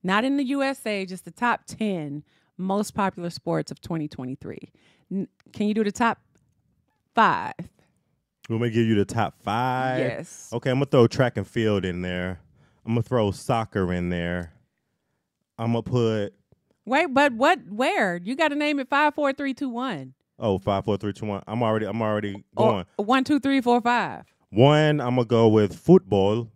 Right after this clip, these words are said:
Speaker 2: which is European soccer.
Speaker 1: Okay.
Speaker 2: Two, I'm gonna go with American baseball.
Speaker 1: Okay.
Speaker 2: Two.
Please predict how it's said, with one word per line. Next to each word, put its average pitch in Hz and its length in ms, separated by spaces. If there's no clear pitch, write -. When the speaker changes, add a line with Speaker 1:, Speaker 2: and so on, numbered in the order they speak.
Speaker 2:
which 98 260
is 95 340
European 107 420
soccer. 104 420
Speaker 1:
Okay. 147 340
Speaker 2:
Two, 170 540
I'm 120 160
gonna 120 100
go 113 340
with 101 520
American 110 480
baseball. 85 640
Speaker 1:
Okay. 156 340
Speaker 2:
Two. 92 340